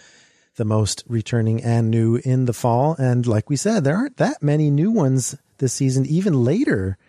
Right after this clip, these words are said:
in fall, but we do have quite a few of the more peripheral shows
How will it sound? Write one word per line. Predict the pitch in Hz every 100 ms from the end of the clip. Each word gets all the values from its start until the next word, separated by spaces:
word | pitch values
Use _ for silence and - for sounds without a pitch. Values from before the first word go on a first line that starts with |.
| _ _ _ _ -
in | 117 110 107
fall, | - 113 98 110
but | 131 123
we | 123
do | 117 147
have | 135 107
quite | - 170 175
a | 135
few | - 156 139 117 107 - _ _ -
of | 120
the | 117
more | 117 113
peripheral | - 127 180 - 123 101 92
shows | - - 104 98 98 95